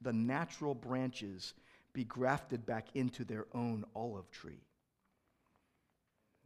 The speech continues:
Let's pray together. Lord, we acknowledge that you are God over all. We acknowledge your presence and we acknowledge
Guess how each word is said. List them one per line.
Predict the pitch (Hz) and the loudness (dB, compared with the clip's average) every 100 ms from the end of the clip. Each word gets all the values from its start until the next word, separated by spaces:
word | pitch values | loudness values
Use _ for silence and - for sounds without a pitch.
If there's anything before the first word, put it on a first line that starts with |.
| - _ 117 131 | -20 _ -16 -10
Let's | 117 | -10
pray | - 120 | -2 0
together. | 107 104 98 92 - _ _ _ _ _ - _ _ _ _ - _ _ _ _ _ _ _ _ - _ _ _ - - - - _ - | 0 -4 -8 -12 -20 _ _ _ _ _ -20 _ _ _ _ -20 _ _ _ _ _ _ _ _ -20 _ _ _ -20 -20 -20 -20 _ -2
Lord, | 131 | 0
we | 135 | 2
acknowledge | 123 131 131 127 113 | 2 6 8 8 4
that | 123 120 | 0 2
you | 127 127 | 4 6
are | 123 117 - - | 4 2 -2 2
God | 123 117 120 | 4 4 2
over | 120 110 117 - | -2 -4 -4 -2
all. | 110 104 107 - 139 _ _ _ _ _ _ _ _ _ _ _ _ _ _ _ _ - | -2 -2 -4 -10 -20 _ _ _ _ _ _ _ _ _ _ _ _ _ _ _ _ -4
We | |
acknowledge | 131 123 147 151 | -2 2 4 4
your | 123 | 0
presence | - 139 131 151 - | 0 2 2 0 0
and | 120 | -2
we | |
acknowledge | 113 123 135 135 | 0 0 0 -2